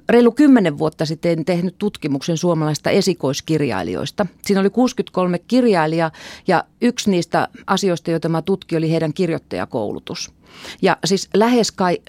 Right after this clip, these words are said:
kaikilla oli jotakin kirjoittajakoulutusta. Eh, jos ei ollut mitään kirjoittajaryhmää, niin sitten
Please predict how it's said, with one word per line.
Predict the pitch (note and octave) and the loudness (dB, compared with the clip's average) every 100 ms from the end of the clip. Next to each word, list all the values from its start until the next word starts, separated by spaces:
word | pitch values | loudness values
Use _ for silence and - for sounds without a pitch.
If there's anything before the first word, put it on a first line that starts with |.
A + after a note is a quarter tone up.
| - | -8
kaikilla | - B3 A#3+ F#3 D#3+ | 0 0 2 0 2
oli | F3+ F3+ | 0 0
jotakin | A3+ G#3+ - D3 | 0 0 -2 -4
kirjoittajakoulutusta. | C#3 D#3+ C#3+ - G#2+ - C3 A#2 A2 - B2 - G#3 _ - - - - | -2 -2 -2 -6 -12 -6 -4 -4 -4 -10 -16 -8 -8 _ -20 -20 -20 -6
Eh, | F3+ E3+ - | -2 -2 2
jos | G3+ B3 - | 2 2 2
ei | G3 F3+ | 0 2
ollut | F#3+ E3+ | 0 0
mitään | E3 D#3 | 0 0
kirjoittajaryhmää, | F#3+ C4+ C4 - F#3 E3+ E3+ F3 D#3+ - | 2 2 0 0 -2 0 0 0 -2 -2
niin | F3 E3+ - | -4 -4 -4
sitten | G3+ F#3+ F3 D#3+ | -4 -2 -4 -4